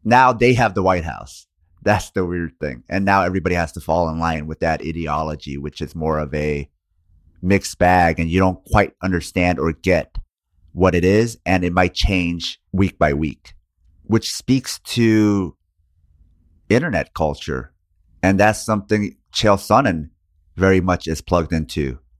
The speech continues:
is he's always keeping up with the trends because that's what a good heel, a good pro wrestler needs to do.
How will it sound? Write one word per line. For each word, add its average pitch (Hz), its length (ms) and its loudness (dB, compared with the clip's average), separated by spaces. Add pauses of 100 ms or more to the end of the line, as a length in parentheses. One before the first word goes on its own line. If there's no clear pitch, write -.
(500)
is 85 480 0 (260)
he's 110 280 -4
always 120 440 4
keeping 117 380 -2
up 113 160 2
with 101 120 -2
the 92 80 -2
trends 95 560 -2
because 92 440 -2
that's 87 320 0
what 90 260 0 (420)
a 85 100 0
good 92 420 0 (160)
heel, 98 640 -2 (180)
a 90 100 -2
good 95 280 0
pro 92 240 2
wrestler 87 560 -2
needs 95 280 -4
to 98 120 0
do. 123 280 -6